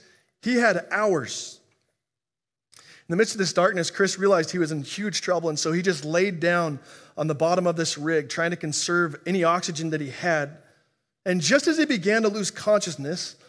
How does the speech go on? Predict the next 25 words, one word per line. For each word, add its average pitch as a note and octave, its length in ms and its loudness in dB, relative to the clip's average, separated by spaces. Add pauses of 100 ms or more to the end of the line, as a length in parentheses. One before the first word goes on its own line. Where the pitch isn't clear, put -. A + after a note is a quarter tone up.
(260)
literally B3+ 440 4
in G3+ 80 2
the F#3+ 80 2
final B3+ 500 4
hour, G3 500 2 (300)
his F#3 220 0
rescue B3 340 2
team A#3+ 300 0
found A3 420 0
him, E3+ 200 -2
pulled C4+ 280 2
him D4 100 2
from A#3+ 160 0
the G#3 60 0
pitch A3 340 0
black, D#3+ 360 0
gave G#3+ 180 4
him A#3 100 0
C B3+ 220 -2
P G#3 160 -4
R, G3+ 220 6
and D#3+ 160 -2 (320)
saved A3 400 0
his E3 180 -2
life. C#3 480 -2